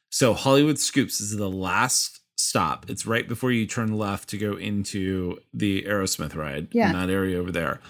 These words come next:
Speaker 1: Hollywood Scoops, for a short amount of time in the morning, they have Mickey waffles covered
Speaker 2: Mm.
Speaker 1: in, like, strawberry sauce and whipped cream and blah, blah, blah, all the things that you want on a waffle. And they have mimosas right there.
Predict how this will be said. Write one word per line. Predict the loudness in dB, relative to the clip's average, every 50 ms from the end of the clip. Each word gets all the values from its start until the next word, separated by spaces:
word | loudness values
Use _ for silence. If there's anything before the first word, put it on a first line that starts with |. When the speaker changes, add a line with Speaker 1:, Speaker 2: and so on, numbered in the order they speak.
| -20 -20 -20 _ _ 0
Speaker 1:
Hollywood | 4 6 8 8 8 8 6 4
Scoops, | 4 6 8 8 8 6 2 -2 -4 -10 _
for | 2 6 8 8
a | 10 8
short | 6 8 10 10 12 12 12
amount | 12 12 12 12
of | 10
time | 10 10 10 12 12
in | 12
the | 12 12
morning, | 10 8 6 4 0 -2 -8 -14 -18 -20 -20 _ _
they | 2 6 6 8 8 8
have | 8 8 6 6 6 4 4 2 0 -4 -2 _
Mickey | 6 6 8 10 10 10
waffles | 10 10 10 8 8 6 4 4 4 0 -4 -6 -12 _ _ _ _ _ _ 0 2 4 6
covered | 8 10 10 10 10 10 10 10 10 8
Speaker 2:
Mm. | 6 6
Speaker 1:
in, | 8 8 8 8
like, | 8 6 6 4 4 2 -2 -8 _ _ -12 -8 -4
strawberry | -2 -2 0 4 6 8 8 10 10 10 10 10 10
sauce | 8 6 6 6 6 6 4 4 4
and | 4 6 6
whipped | 6 4 4 2
cream | 2 4 6 6 6 6 4
and | 4 2 4
blah, | 6 6 6 8
blah, | 8 6 6
blah, | 6 4 4 2 0 _
all | 6 8 10 10 10
the | 10 8 6
things | 4 2 2 2 2 2 2 2 2
that | 4 4
you | 4 4
want | 4 4 2 0 0 0
on | 0 2 2
a | 2
waffle. | 2 2 0 0 0 0 0 0 -2 -2 -4 -6 -10 _ _ _ _ -20 -20 _ _ _ _ _ 4
And | 6 6 6 6 6 4 4 2 0 -4 -6 -2
they | 2 2 2
have | 2 0 -4 -8 _ _ _
mimosas | 2 4 4 4 2 2 -2 -2 -4 -4 -6 -6 -8 -10 _ _ _ _ _ 0
right | 0 0 2
there. | 0 -2 -4